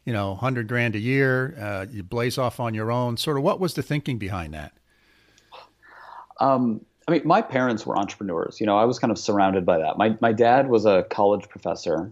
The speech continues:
Speaker 2: uh, and my mom and my stepdad were civil and environmental engineers. So college professor, not so entrepreneurial, but civil engineering, that was, they started their own, they started their own firm. So when I was a kid,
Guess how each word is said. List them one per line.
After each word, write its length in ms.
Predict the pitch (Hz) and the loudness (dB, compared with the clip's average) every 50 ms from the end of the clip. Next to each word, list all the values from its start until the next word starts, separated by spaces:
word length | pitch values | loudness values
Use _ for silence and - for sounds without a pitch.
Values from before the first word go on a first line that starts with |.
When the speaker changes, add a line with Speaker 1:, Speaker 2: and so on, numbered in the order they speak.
| - _ _ _ _ _ _ _ - | -14 _ _ _ _ _ _ _ 0
Speaker 2:
uh, 340 | - 101 101 98 95 - - - | 2 4 6 6 4 4 2 0
and 100 | 107 104 | 2 2
my 140 | 101 101 | 4 4
mom 560 | 101 98 98 101 98 98 101 101 98 95 95 95 | 4 4 4 4 6 6 6 6 4 4 2 -2
and 100 | 92 92 | -2 -2
my 80 | 87 90 | -4 -4
stepdad 640 | - - - 139 135 - - 92 92 92 90 90 | -4 0 -2 -2 0 2 0 2 4 4 2 2
were 240 | - 95 90 87 85 85 | 4 4 4 4 2 -2
civil 420 | - - - 123 107 107 101 98 | -6 -2 -2 2 2 4 2 2
and 100 | 92 92 | 0 0
environmental 640 | 90 92 90 95 95 95 92 92 87 90 85 87 | -2 0 0 0 0 2 0 -2 -2 -2 -2 -4
engineers. 680 | 87 87 85 85 85 87 90 - - 87 - - - - _ | -4 -6 -6 -6 -6 -6 -4 -6 -6 -8 -12 -18 -20 -20 _
So 320 | - - - 95 90 87 87 | 0 4 6 6 6 6 4
college 340 | - - 147 160 160 156 - | 2 4 4 4 4 2 -4
professor, 360 | 135 120 131 120 - 123 110 | -2 0 0 0 2 0 2
not 180 | 107 107 104 - | 2 2 2 2
so 120 | 120 101 | 2 2
entrepreneurial, 640 | 80 95 92 - _ 101 95 95 95 90 80 85 90 | 2 0 -4 -6 _ -6 -4 -2 0 0 -2 0 0
but 180 | 95 85 - | 0 -2 0
civil 260 | - - 139 127 123 117 | 0 0 0 2 2 0
engineering, 440 | 101 92 104 143 180 170 135 113 | 0 -2 0 2 4 4 4 4
that 100 | 117 117 | 4 4
was, 160 | 113 110 101 117 | 4 2 2 2
they 80 | 113 | 0
started 340 | 104 - - 123 113 113 107 | 0 2 0 2 2 4 4
their 140 | 110 107 104 | 2 0 0
own, 260 | 98 98 95 92 92 - - | -2 -2 -4 -6 -8 -8 -2
they 100 | - 120 | -2 -2
started 300 | 113 - - 180 151 110 | -2 2 0 2 2 2
their 80 | 107 101 | 0 -2
own 140 | 90 90 - | -4 -4 -6
firm. 320 | - - 135 110 - - - | -2 0 0 0 0 -6 -8
So 100 | - - | -6 -2
when 100 | 117 135 | 0 0
I 40 | |
was 100 | 165 151 113 | 0 0 0
a 40 | - | -4
kid, 420 | - - - 147 - 85 - | -4 2 4 6 6 4 2